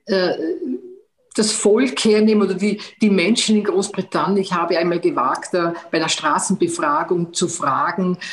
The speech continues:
warum man, ob die Queen noch eine Berechtigung hat. Das, glaube ich, diese Frage habe ich nur einmal gestellt, dann nicht wieder. Äh, ge-, beziehungsweise,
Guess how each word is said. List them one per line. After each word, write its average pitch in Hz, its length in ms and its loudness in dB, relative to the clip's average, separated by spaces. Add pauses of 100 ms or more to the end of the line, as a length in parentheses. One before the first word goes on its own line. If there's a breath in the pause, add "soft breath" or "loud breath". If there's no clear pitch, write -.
(120 loud breath)
warum 165 920 0
man, 175 380 2
ob 175 160 -6
die 175 360 -2
Queen 180 340 0
noch 180 140 2
eine 165 160 2
Berechtigung 170 800 0
hat. 165 240 -2
Das, 175 160 -2
glaube 170 140 0
ich, 170 60 -2
diese 180 200 -2
Frage - 340 -4
habe 160 80 -10
ich 143 80 -10
nur 165 140 -4
einmal 156 240 -6
gestellt, 151 420 -4 (300 loud breath)
dann 170 160 2
nicht 175 280 0
wieder. 185 300 -2 (280 loud breath)
Äh, 175 180 0 (200)
ge-, 196 200 -4
beziehungsweise, 180 1040 0